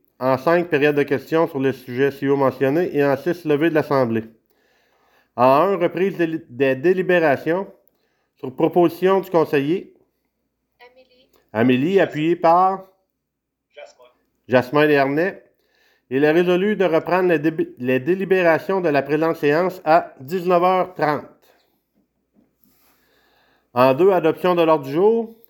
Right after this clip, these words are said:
Speaker 1: sur proposition du conseiller
Speaker 3: Martin.
Speaker 1: Martin, appuyé par
Speaker 2: Chantal.
Speaker 1: Chantal Desharnais. Il est résolu que l'ordre du jour soit adopté comme déposé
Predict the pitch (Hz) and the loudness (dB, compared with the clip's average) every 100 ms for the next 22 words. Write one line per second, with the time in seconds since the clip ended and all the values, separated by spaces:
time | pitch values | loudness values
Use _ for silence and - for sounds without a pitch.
0 | _ - 143 170 165 180 175 202 202 190 | _ -12 -6 -4 0 0 0 0 0 0
1 | 175 170 156 151 196 - _ _ _ _ | -2 0 0 0 -4 -4 _ _ _ _
2 | _ _ _ _ _ _ _ _ _ _ | _ _ _ _ _ _ _ _ _ _
3 | _ _ _ _ _ _ _ _ - - | _ _ _ _ _ _ _ _ -20 -20
4 | - 143 156 - _ _ _ 113 113 - | -12 -10 -10 -12 _ _ _ -4 -4 2
5 | 165 190 170 - 156 175 170 180 202 202 | 2 4 0 -2 -2 2 4 4 2 -2
6 | - _ _ _ _ _ _ _ _ _ | -14 _ _ _ _ _ _ _ _ _
7 | _ _ _ _ _ _ 226 247 233 233 | _ _ _ _ _ _ -14 -10 -8 -8
8 | 233 _ _ - 127 127 147 147 143 135 | -12 _ _ -2 0 2 0 2 0 0
9 | 147 190 - - _ _ _ _ _ - | -2 -4 -6 -18 _ _ _ _ _ -8
10 | 123 156 170 170 180 214 196 175 170 151 | 0 2 2 2 0 0 2 2 0 0
11 | 190 202 196 165 160 156 190 190 190 185 | 0 2 2 0 0 -2 -2 -2 -2 -2
12 | 180 180 160 147 180 | -2 0 -2 0 -2